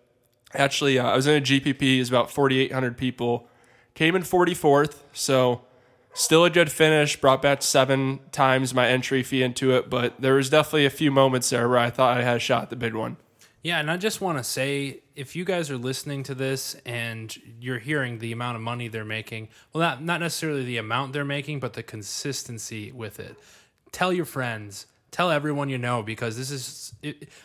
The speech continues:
Speaker 2: I mean, we'll see how the season plays out, but I'd be willing to say that they're probably gonna end up positive, so it's just free money you can gain by listening to a podcast.
Speaker 1: Yeah, and there's some sites where you can track it. Um, main reason that this podcast has kind of focused on golf and football is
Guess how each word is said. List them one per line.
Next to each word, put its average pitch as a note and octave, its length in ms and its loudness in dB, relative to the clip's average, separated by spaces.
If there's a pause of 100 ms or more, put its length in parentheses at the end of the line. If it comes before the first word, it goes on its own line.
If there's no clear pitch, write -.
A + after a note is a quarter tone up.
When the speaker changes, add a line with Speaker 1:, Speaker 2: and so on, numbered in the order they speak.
(120)
Speaker 2:
I D#3+ 40 -2
mean, E3 140 2
we'll F3 100 2
see G3 180 0
how F#3 120 0
the E3+ 80 -2
season E3 380 -4
plays D3+ 260 -4
out, C#3+ 320 -2
but C3+ 340 -2
I'd D3 140 0
be F3 80 -2
willing D3+ 380 -2
to C#3 100 -8
say C#3 240 -4
that G#2+ 140 -12
they're C#3 120 -2
probably C#3+ 280 -2
gonna C#3 160 -2
end C3 240 -4
up B2+ 160 -4
positive, A#2 500 -4
so A#2 140 -8
it's A#2 120 -8
just C3 200 -10
free C#3+ 240 -6
money C3+ 260 -4
you B2 120 -6
can A2+ 200 -12
gain A2 300 -8
by A2 260 -10
listening B2+ 560 -8
to B2+ 160 -10
a A#2 40 -10
podcast. - 640 -16 (320)
Speaker 1:
Yeah, F#3+ 240 6
and B2+ 200 0
there's D3+ 200 2
some F#3+ 160 -2
sites C#3 440 2
where C#3+ 60 0
you C3 80 0
can C3 160 -6
track B2 400 0
it. C#3+ 220 0
Um, A#2+ 400 -2
main D#3 300 4
reason D#3 500 2
that C#3 260 2
this C#3 300 0
podcast C#3 640 2
has C3+ 260 2
kind C#3+ 220 0
of C#3 60 -2
focused D3 380 0
on C3 140 0
golf B2 320 2
and B2+ 100 -4
football D#3 520 2
is B2 340 -2